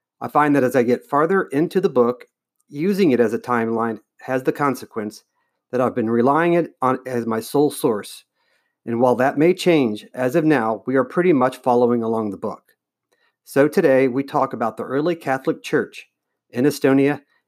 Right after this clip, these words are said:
and some of its shortcomings and how the Reformation affected life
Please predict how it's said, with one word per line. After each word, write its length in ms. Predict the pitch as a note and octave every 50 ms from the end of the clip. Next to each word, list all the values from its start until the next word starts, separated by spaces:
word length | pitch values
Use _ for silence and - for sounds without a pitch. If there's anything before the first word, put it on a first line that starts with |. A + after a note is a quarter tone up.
| _
and 100 | D3+ C#3
some 200 | B2+ - E3+ F3
of 80 | F3+ D#3+
its 120 | E3+ -
shortcomings 720 | - - E3 E3 D#3 - - - A2+ G#2 G#2+ G#2+ G#2+ G#2
and 140 | A#2+ A2 A2+
how 100 | C3+ C3
the 100 | A2+ A#2
Reformation 720 | A2+ B2+ C#3 D3 D3 - D#3 C#3+ C#3+ C3+ C3 C3 G#2+ G2+
affected 500 | A2 G#2+ - - D3 C#3 C#3 - G#2 G2
life 400 | G#2+ B2 C3 A2 F#2+ - - _